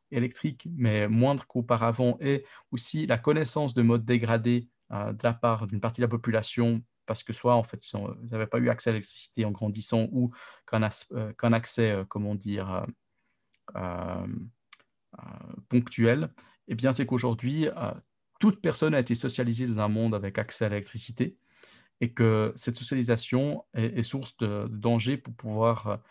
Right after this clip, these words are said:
s'en sortir si tout à coup, même en cas de blackout court, comment faire sans électricité.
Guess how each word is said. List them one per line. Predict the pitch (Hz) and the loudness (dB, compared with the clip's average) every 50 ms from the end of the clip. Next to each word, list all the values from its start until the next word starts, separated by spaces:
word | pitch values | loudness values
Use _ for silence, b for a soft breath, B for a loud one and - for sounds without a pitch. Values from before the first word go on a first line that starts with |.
| b b b | b b b
s'en | - - - 120 | -12 -6 -4 -2
sortir | 113 - 120 117 - - 135 131 | 0 0 -2 -2 -4 -8 -8 -8
si | - 127 | -8 -8
tout | 120 - - - | -10 -4 -2 -2
à | 110 | -2
coup, | - - - 143 147 | -2 -2 -2 -2 0
même | 131 123 139 147 135 | 2 2 2 2 0
en | 120 | 0
cas | 117 - 123 | 0 0 -2
de | 110 | -2
blackout | 113 113 104 107 - - 110 107 107 - - - - | -2 -2 -4 -2 0 0 -2 -2 -2 -4 -12 -20 -8
court, | - - 120 123 131 127 110 95 92 b b b b b b b _ | 0 2 2 2 2 0 -4 -6 -6 b b b b b b b _
comment | - 131 131 127 120 | 0 2 2 2 2
faire | 120 - 123 123 117 | 4 2 2 2 2
sans | - 123 117 120 | 2 0 2 2
électricité. | 110 104 104 - 117 113 - 98 - - - | 0 -2 -2 -6 -6 -6 -6 -8 -12 -14 -16